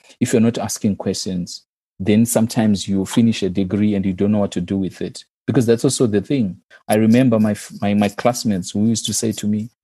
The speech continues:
"I'm just, I'm just, I'm just here to get a certificate." And I, and, uh, and I used to think about it, like, "What does that mean? Why do you want to get a certificate? You know, what are you going to do with your certificate?" You are, you, there's no, there's no happiness, you know, there's no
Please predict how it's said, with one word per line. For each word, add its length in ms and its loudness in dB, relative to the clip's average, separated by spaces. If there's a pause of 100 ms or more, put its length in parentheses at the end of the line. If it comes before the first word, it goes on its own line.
(340)
"I'm 140 2
just, 340 -2 (160)
I'm 100 0
just, 280 0
I'm 140 4
just 340 -2
here 100 4
to 140 -2
get 180 0
a 60 -2
certificate." 720 -8 (640)
And 120 2
I, 280 2
and, 160 4
uh, 140 0 (340)
and 120 4
I 40 4
used 180 2
to 80 4
think 240 2
about 240 0
it, 140 0
like, 180 -6
"What 140 -4
does 160 -2
that 240 -6
mean? 260 0 (100)
Why 140 0
do 180 -4
you 60 0
want 160 0
to 80 -2
get 240 -4
a 60 -8
certificate? 680 -8 (240)
You 80 0
know, 260 -4
what 140 2
are 80 6
you 60 2
going 200 2
to 100 -6
do 100 -2
with 160 0
your 80 -2
certificate?" 720 -8 (540)
You 100 4
are, 40 4
you, 500 2 (340)
there's 320 2
no, 320 2
there's 260 0
no 120 2
happiness, 960 -2
you 120 -2
know, 140 -2
there's 280 -4
no 460 2